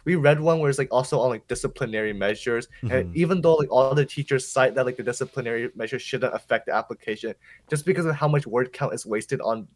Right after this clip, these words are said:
Speaker 1: like, reassuring them and bringing it up, it just, like, takes away from the experience. And all you're left with is that, that the kid had disciplinary measures. So it's better that it just never showed up in the first place.
Speaker 2: Honestly,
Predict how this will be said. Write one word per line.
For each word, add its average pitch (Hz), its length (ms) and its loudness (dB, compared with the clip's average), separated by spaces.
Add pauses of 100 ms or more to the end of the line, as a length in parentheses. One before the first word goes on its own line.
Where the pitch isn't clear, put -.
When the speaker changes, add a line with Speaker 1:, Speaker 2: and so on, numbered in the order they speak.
Speaker 1:
like, 117 160 -4
reassuring 120 640 -2
them 131 160 0
and 110 140 -6
bringing 113 340 -6
it 101 60 -8
up, 110 220 0 (420)
it 131 140 -2
just, 143 180 4
like, 131 140 -2
takes - 260 -6
away 107 180 -2
from 110 120 -10
the 107 60 -4
experience. 107 400 -6
And - 100 -4
all 120 140 6
you're 123 120 4
left 110 220 0
with 110 100 -4
is 101 60 -12
that, - 240 0
that 107 320 2
the 110 80 -4
kid 127 300 -4
had - 220 2 (120)
disciplinary 110 580 -4
measures. 101 400 -2 (300)
So - 100 -6
it's 127 80 -4
better 123 280 4
that 113 120 4
it 104 40 -2
just 104 160 -10
never 95 200 -6
showed - 220 -12
up 78 80 -12
in 80 80 -16
the 80 60 -16
first - 320 -14
place. - 340 -14
Speaker 2:
Honestly, 87 680 -6